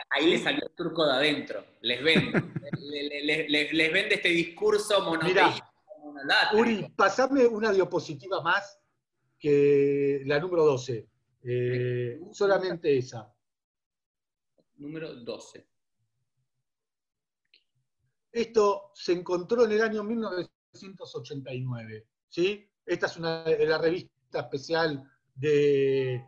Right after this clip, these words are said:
Speaker 2: de bar, Biblical Archaeological Review, se las, eh, recomiendo. En su momento el seminario tenía la suscripción, no sé si la sigue teniendo.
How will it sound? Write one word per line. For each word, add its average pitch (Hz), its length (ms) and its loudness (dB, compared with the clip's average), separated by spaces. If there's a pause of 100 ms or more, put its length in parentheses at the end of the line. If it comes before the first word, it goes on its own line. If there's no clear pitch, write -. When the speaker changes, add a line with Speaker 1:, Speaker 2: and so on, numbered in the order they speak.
(180)
Speaker 2:
de 135 260 0
bar, 165 380 2
Biblical 160 360 -4
Archaeological 147 560 -4
Review, 156 240 -6
se 147 140 -8
las, 127 400 -12
eh, 120 320 -8 (280)
recomiendo. 160 680 0
En 160 120 -2
su 151 140 -14
momento 175 280 -8
el 147 80 -8
seminario 156 460 -6
tenía 139 240 -10
la 139 80 -8
suscripción, 175 760 -4 (320)
no 156 160 -8
sé 165 160 -4
si 135 300 -8
la 131 120 -6
sigue 139 300 -8
teniendo. 185 640 -2